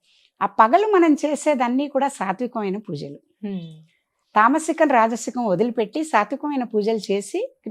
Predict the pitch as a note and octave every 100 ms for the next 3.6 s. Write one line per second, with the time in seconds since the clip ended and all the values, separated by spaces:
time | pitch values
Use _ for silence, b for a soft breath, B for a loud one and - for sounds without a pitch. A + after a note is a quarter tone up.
0 | - A3+ A#3 - F#4 F4+ D4+ D#4 G#3+ D#3
1 | D#3 - A#3+ A3 E4 C5 _ b b b
2 | b G#3+ A3 - F4+ F#4 D#4 F#4 E4 D#4
3 | C4+ C4+ B3+ A#3 A3 A3